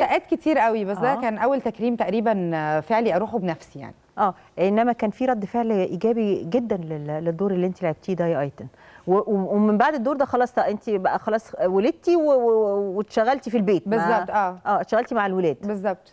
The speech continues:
Speaker 2: آه، طيب، آه، مين في البيت عندك بيشجعك أكتر على، على موضوع الرجيم، ومين اللي بيقولك: "يا ستي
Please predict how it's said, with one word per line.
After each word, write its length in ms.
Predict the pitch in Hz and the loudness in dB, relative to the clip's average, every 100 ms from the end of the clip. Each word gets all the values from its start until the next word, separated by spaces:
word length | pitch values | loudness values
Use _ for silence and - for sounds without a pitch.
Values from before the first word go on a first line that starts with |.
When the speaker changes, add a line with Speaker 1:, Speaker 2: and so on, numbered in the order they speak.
| - | -4
Speaker 2:
آه، 160 | 185 - - - | -2 -4 -16 -2
طيب، 180 | 180 127 - - | -2 -2 -10 -12
آه، 920 | - 185 185 180 175 170 165 165 156 - | 0 4 4 6 4 4 4 2 0 -4
مين 260 | 208 240 415 | -2 2 2
في 160 | - 277 | 2 0
البيت 680 | 233 196 175 214 311 - | 0 -4 -2 0 0 -2
عندك 340 | - 208 277 294 - | -2 -2 -2 -8 -6
بيشجعك 640 | 214 208 170 214 254 - - | -4 -4 0 0 0 -2 -4
أكتر 340 | 277 - 254 | -4 -2 0
على، 560 | 220 170 185 190 180 175 | 0 0 0 2 0 0
على 220 | - 185 | -2 -4
موضوع 240 | 185 190 247 | -4 -2 -2
الرجيم، 280 | 220 233 | -2 -2
ومين 240 | 277 254 294 | -2 -2 0
اللي 120 | 269 | -2
بيقولك: 360 | 214 240 262 220 | 0 -2 -2 -4
"يا 40 | |
ستي 680 | 180 254 - 202 180 170 | -4 -6 -2 0 0 0